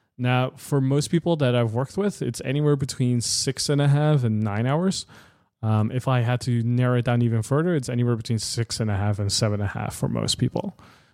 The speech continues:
So that's, that gives you kind of a ballpark number to, to play off. So if you wanna wake up at five and you go to bed at, let's say, two o'clock, well, chances are you're not gonna wake up at five, right?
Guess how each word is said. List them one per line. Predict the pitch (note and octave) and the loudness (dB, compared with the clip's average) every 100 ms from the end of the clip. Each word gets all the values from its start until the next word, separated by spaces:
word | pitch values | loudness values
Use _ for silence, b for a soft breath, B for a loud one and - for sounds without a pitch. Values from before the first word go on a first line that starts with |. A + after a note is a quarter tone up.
| b | b
So | - A#2+ A2+ A2 - | -4 0 0 0 -4
that's, | - D#3 D3 - | -10 -8 -6 -2
that | D3+ | -2
gives | D3 D#3+ | 2 2
you | D3+ C#3 | 2 0
kind | D3 | 2
of | C3+ | 2
a | A#2 | 2
ballpark | G#2 G#2+ A#2 A2 | 2 0 0 -2
number | A2+ G2+ | -2 -2
to, | G2+ - G#2+ G2 | -4 -4 -4 -4
to | - | -8
play | - A2+ | -2 0
off. | G#2+ - - _ B B B B B | 0 -2 -10 _ B B B B B
So | - E3+ - - | -2 0 -2 -4
if | C#3 | 0
you | D#3+ | 2
wanna | F3+ G3 | 2 2
wake | F3 E3 E3 | 2 2 0
up | C#3+ | 0
at | A2 | -2
five | A3 F#3+ C#3 C3+ C3 - | 0 2 4 2 0 0
and | C3 | 0
you | |
go | B2+ C#3+ | 2 2
to | C3 | 2
bed | B2+ C3 | 2 2
at, | A#2+ A2+ | 2 0
let's | B2 - | -2 2
say, | A#2 | 0
two | A2+ - | 2 0
o'clock, | C3 - E3 C3 - | 0 0 2 2 0
well, | C3 A#2+ | 0 0
chances | - C#3 B2 A#2 | 2 0 2 2
are | B2+ | 2
you're | A#2 A#2+ | 2 2
not | B2+ C#3 | 2 2
gonna | C3 | 2
wake | A#2+ A#2 | 0 -2
up | A#2 | -4
at | A#2 A#2 | -6 -6
five, | C3 - - | -6 -6 -8
right? | - A2 | -4 -4